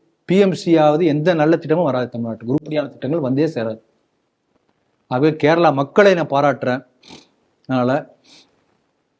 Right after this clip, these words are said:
இங்கிலீஷ்ல ஒரு பழமொழி உண்டு, "People deserve the government" அப்படி சொல்லி வரும். மக்கள் எந்த அளவுக்கு தகுதி வாய்ந்தவர்களா இருக்காங்களோ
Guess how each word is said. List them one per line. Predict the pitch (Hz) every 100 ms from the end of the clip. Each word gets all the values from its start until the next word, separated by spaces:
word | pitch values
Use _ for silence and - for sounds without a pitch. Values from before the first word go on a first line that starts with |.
| _ _ _ _ _ _ _ _ - 156 156 -
இங்கிலீஷ்ல | 170 202 175
ஒரு | 156 127
பழமொழி | 139 151 135
உண்டு, | 113 113 _ _ _ _ _ _ _ _ _ _ -
"People | 202 214 220 226 220 - _ _ _ -
deserve | 139 - 190 185
the | 156
government" | 123 135 151 147 127 _ _ _ _ _ _ _ _ _ _
அப்படி | 120 120
சொல்லி | 139 123
வரும். | 107 - _ -
மக்கள் | 117 131 185
எந்த | 147 156
அளவுக்கு | 180 165
தகுதி | 139 160 190
வாய்ந்தவர்களா | 175 165 147 143 135
இருக்காங்களோ | - 120 107 127